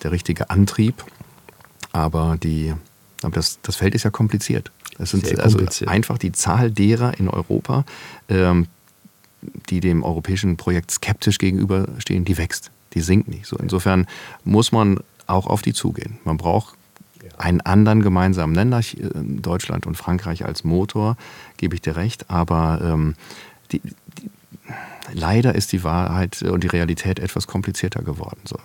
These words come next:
Speaker 1: muss man deswegen alles gutheißen, was Herr Orban, ähm, von sich gibt? Nein, ne? So, da finde ich die, ähm, das Wehren, äh, Europas gegen, gegen, ähm, die, die Rechtsverstöße dort, äh, absolut richtig. Und, äh,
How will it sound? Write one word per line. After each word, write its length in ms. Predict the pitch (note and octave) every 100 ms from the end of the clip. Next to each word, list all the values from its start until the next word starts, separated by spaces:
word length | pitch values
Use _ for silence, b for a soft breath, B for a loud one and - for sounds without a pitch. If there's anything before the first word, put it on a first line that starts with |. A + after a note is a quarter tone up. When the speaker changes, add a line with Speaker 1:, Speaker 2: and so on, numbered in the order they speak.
| - -
Speaker 1:
muss 300 | - F2+ G2+
man 120 | E2
deswegen 360 | E2+ F#2+ F2+ F2
alles 240 | F2 F#2
gutheißen, 480 | - G2+ F#2+ F#2+ F2
was 140 | E2+ F2
Herr 80 |
Orban, 460 | E2+ F#2 G#2+ A2 A2+
ähm, 440 | - F#2+ F#2+ F#2 -
von 220 | - G2+
sich 100 | G#2
gibt? 220 | - -
Nein, 300 | E2 D2+ C#2 -
ne? 200 | G#2 E3 B B B B
So, 160 | -
da 80 | -
finde 220 | D2+ F2
ich 80 | F2
die, 220 | - E2
ähm, 360 | D#2+ - - - -
das 320 | - - - B B B B B _ -
Wehren, 540 | F2 F2 G2 G2+ F#2 F2 F#2
äh, 40 | F#2
Europas 760 | E2 D#2+ D#2+ F2 F#2 F#2 F2
gegen, 380 | - E2+ E2 E2+
gegen, 340 | - E2 D#2+ D2+
ähm, 300 | - D2 G2+ G2+ - - -
die, 240 | D#2+ D2
die 120 | C#2 F2
Rechtsverstöße 680 | E2+ - - E2+ D#2 -
dort, 340 | D#2 D#2+ D#2 -
äh, 120 | D2+
absolut 520 | - F2 - D#2+ D2+
richtig. 480 | E2 - F#2 G2+ -
Und, 420 | - D#2+ D2+ -
äh, 100 | D2+